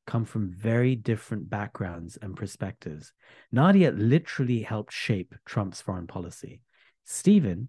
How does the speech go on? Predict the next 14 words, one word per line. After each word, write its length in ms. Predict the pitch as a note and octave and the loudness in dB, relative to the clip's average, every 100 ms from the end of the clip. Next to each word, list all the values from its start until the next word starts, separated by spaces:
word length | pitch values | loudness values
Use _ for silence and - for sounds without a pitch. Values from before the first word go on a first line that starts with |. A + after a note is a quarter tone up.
| _ | _
has 200 | - A2 | -2 4
over 160 | A#2 G#2+ | 4 4
the 100 | G#2 | 2
years 180 | G2+ | 0
become 340 | G2 - A2+ G#2+ | -2 -6 -2 0
an 60 | |
important 640 | G#2 F#2+ - B2 B2 B2 A#2 | 0 -2 -2 0 0 -2 -2
advocate 580 | A2+ A#2 A2+ G#2+ F#2+ - | 0 0 0 -4 -6 -8
for 140 | G#2+ | -8
ending 320 | G2+ G#2 G2+ | -4 -2 -2
the 80 | F#2+ | -4
so-called 540 | F#2+ - G2+ - G2 F#2 | -6 -4 -4 -4 -6 -6
forever 420 | - G2 F#2 F2+ | -4 -4 -2 -4
wars. 460 | G2+ C#3 F2 - | -2 -2 -4 -8